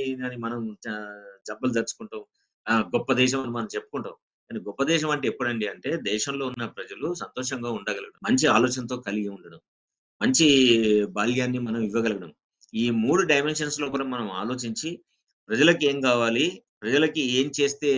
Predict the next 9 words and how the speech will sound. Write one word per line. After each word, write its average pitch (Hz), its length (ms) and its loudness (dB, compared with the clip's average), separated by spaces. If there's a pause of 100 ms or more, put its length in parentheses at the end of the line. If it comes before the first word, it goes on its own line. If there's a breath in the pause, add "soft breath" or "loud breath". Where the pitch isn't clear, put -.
(180)
మన 113 180 -6
సమాజం 120 460 -6
శాంతియుతంగా 113 720 -8
ఉంటుందో 104 460 -8 (460)
అని 107 200 -2
ఆలోచించగలిగితే 110 880 -2 (480)
తప్పకుండా 147 400 -2
మనం 131 260 0
ఇది 117 220 -2